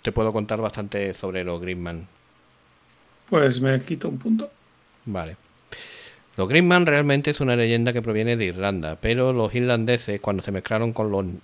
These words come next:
Speaker 1: indios nativos de por aquí, descubrieron que aquí también, eh, los propios indios, eh, tenían su propia leyenda sobre los hombres árboles. Realmente no son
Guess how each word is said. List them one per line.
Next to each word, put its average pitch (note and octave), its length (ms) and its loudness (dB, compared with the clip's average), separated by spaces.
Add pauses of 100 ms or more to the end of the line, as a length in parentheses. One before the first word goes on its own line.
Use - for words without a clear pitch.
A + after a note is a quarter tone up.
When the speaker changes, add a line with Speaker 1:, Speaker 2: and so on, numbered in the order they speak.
Speaker 1:
indios A2 280 0
nativos G2+ 400 -2
de F#2+ 80 -4
por A2+ 140 0
aquí, A2+ 240 -6 (520)
descubrieron B2+ 640 2
que C3+ 300 0
aquí B2 280 0
también, A2+ 720 -2 (120)
eh, G2 240 -2
los G2 320 0
propios A2+ 540 -2
indios, G#2+ 560 -2 (720)
eh, F2+ 480 0
tenían A2+ 340 2
su A2 160 -6
propia A2 240 0
leyenda A2 380 2
sobre A#2+ 260 2
los G#2 200 0 (180)
hombres G2+ 360 -2
árboles. C#2+ 380 -10 (760)
Realmente D#3 540 2
no D#3+ 140 4
son G2 1000 0